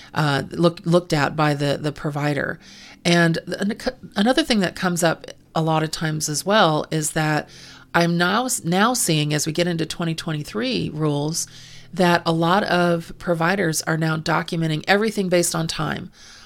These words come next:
Why would you do that? So you have, first of all, first of all, you have to document what you did. Now,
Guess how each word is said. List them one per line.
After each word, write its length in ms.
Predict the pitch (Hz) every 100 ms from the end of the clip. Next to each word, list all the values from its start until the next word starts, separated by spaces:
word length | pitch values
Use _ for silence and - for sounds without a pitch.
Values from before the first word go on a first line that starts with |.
| -
Why 280 | 160 175 214
would 180 | 233 233
you 100 | 202
do 200 | 185 202
that? 420 | 156 143 - - - - - -
So 360 | - 185 175 175
you 180 | 170
have, 180 | 165 196
first 260 | 233 254 -
of 80 | 180
all, 220 | 160 -
first 340 | - 208 220 165
of 80 |
all, 100 | 151
you 80 | 151
have 220 | 160 170
to 80 | 175
document 480 | 160 156 165 165 156
what 200 | 160 -
you 60 | 147
did. 400 | 180 156 143 160 - - -
Now, 380 | 160 156 156